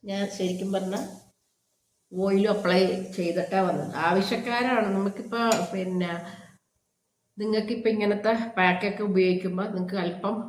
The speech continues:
ഓയിൽ നമുക്ക് തലയിൽ നല്ലതായിട്ടൊന്ന് മസാജ് ചെയ്യണം. അപ്പം ഞാനിവിടെ, ഇവിടെ റൂമിലൊക്കെ ആവണമായിരുന്നു, ഞാൻ പുറത്ത് പോയിട്ട് നല്ലതായിട്ടൊന്ന് ഓയിൽ മസാജൊക്കെ ചെയ്തിട്ട് വന്നേക്കണേണ്. അപ്പം നിങ്ങൾക്കിപ്പോൾ മുടി കുറച്ചുള്ളെങ്കിലും നമുക്ക് ആ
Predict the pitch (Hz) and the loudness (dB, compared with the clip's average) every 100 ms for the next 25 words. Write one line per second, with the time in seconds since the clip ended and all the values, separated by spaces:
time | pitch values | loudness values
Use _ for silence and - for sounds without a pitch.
0 | 170 175 175 190 247 190 - - 185 170 | -4 -2 0 0 0 -4 -12 -12 -8 -8
1 | 165 196 196 165 160 160 185 190 160 165 | -8 -10 -8 -8 -6 -6 -6 -6 -8 -6
2 | 175 165 175 170 156 151 156 151 170 147 | -4 -4 -4 -4 -4 -4 -6 -4 -4 -4
3 | 190 208 - - _ 147 165 175 165 180 | -6 -8 -16 -20 _ -14 -8 -4 0 0
4 | 180 185 175 180 175 175 170 170 175 180 | 2 2 2 0 0 0 -2 -2 -4 -2
5 | 185 170 175 170 170 165 156 170 156 165 | -2 -2 0 -2 -4 -8 -8 -8 -8 -4
6 | 180 180 180 180 160 160 175 175 170 165 | -2 -2 -4 -8 -8 -6 -4 -4 -6 -8
7 | 165 220 240 - 156 156 156 156 156 160 | -8 -8 -6 -4 -4 -4 -8 -10 -10 -8
8 | 170 175 156 151 151 165 156 147 151 147 | -8 -6 -6 -6 -6 -6 -6 -8 -8 -6
9 | 151 240 - - _ _ - 170 196 190 | -6 -8 -12 -18 _ _ -14 -8 -4 -2
10 | 185 226 220 208 202 247 214 202 - 277 | -4 -4 -2 2 2 2 2 0 0 0
11 | 220 196 190 190 - - - - 175 170 | 2 2 2 0 0 -4 -12 -12 -8 -8
12 | - 226 185 | -8 -6 -2